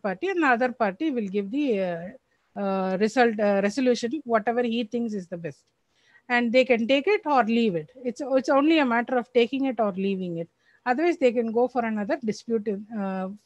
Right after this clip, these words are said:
to the regular litigation dispute. Then there was another form of, uh, online dispute, is that mailing through emails that was being done. Both parties will, will send a mail, and the mail will be, uh,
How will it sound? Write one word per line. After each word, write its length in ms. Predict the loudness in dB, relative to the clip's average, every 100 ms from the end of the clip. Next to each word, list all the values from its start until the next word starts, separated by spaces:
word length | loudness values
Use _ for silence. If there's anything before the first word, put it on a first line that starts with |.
| _ -6
to 100 | 0 2
the 60 | 2
regular 260 | 2 2 2 0
litigation 440 | -2 -4 -6 -8 -10
dispute. 320 | -14 -16 -16 _ _ _ _ _ _ _ -2
Then 520 | 2 4 2 -2 -2
there 140 | 0 2
was 160 | 0
another 400 | 0 0 2 2
form 300 | 0 0 0 0
of, 80 | -2 -2
uh, 60 | 2 4 4
online 340 | 2 2 0 0
dispute, 320 | -2 -2 0 0
is 80 | 0
that 160 | -2 0
mailing 540 | 2 4 4 2 -4 _ _ _ _ _ _ _ _ _ _ _ _ _ 0
through 200 | 0 2 2 4
emails 460 | 4 2 0 -2
that 180 | -2 -2 -2
was 180 | -4 -4 -6
being 160 | -6 -6
done. 240 | -8 -8 _ _ _ _ _ _ 0
Both 200 | 2 4
parties 400 | 4 2 2 0 0
will, 140 | 0 0 0
will 120 | 0
send 300 | 2 2 2
a 60 | 2
mail, 420 | 0 0 2 0 -2
and 240 | -2 0 0
the 60 |
mail 320 | 0 2 2 2
will 180 | 0 0
be, 60 | 0 2
uh, 200 | 2 0